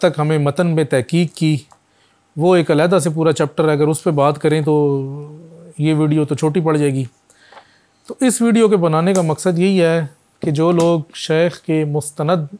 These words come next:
मलफूजात देखना चाहते हैं, पढ़ना चाहते हैं, और ये देखना चाहते हैं कि शेख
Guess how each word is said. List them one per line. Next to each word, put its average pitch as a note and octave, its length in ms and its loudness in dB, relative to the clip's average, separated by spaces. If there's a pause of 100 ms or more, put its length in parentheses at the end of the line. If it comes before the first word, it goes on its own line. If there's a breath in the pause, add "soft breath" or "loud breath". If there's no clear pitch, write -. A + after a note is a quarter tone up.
मलफूजात C#3+ 760 -4
देखना C3+ 320 -6
चाहते C#3+ 300 -6
हैं, C#3 120 -8
पढ़ना F#3 300 -2
चाहते C3+ 300 -6
हैं, B2 220 -10 (880 loud breath)
और E3 120 0
ये F3 180 2
देखना E3 300 -2
चाहते D#3+ 280 -2
हैं D#3 140 -4
कि C#3+ 100 -2
शेख D#3 420 -2